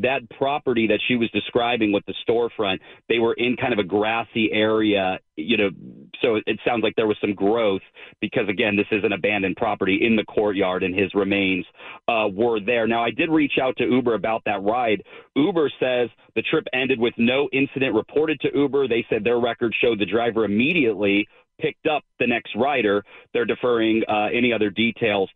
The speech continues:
to law enforcement. But as you heard right there from Santa Monica Police, they are gonna be looking in to that Uber ride. But again, guys, just a lot of mystery, uh, you know, on this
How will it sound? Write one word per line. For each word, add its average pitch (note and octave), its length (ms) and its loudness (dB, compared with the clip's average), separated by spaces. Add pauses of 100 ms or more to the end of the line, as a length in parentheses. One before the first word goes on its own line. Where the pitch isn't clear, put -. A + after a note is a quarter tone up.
to A2+ 60 0
law A2 260 2
enforcement. F#2 480 -2
But G2+ 80 0
as G#2 180 0
you G2+ 100 0
heard G#2+ 200 2
right G2 240 0
there A2+ 180 0
from G2 320 -4 (100)
Santa G#2+ 160 0
Monica G#2+ 280 -2
Police, B2+ 340 0 (520)
they C3+ 160 0
are C3+ 180 -2
gonna B2 180 0
be A#2 140 2
looking A2 520 2
in G#2+ 400 0 (460)
to C3+ 120 0
that A2 200 -2
Uber B2 220 0
ride. F#2 260 0
But A2 100 0
again, B2+ 240 -2
guys, G#2 220 0 (100)
just E3 180 -2
a A#2+ 40 0
lot B2 320 0
of A2+ 80 2
mystery, G2+ 580 0 (220)
uh, G2+ 160 -2 (100)
you A#2 160 0
know, G2+ 120 2
on A2 160 -2
this G2+ 100 0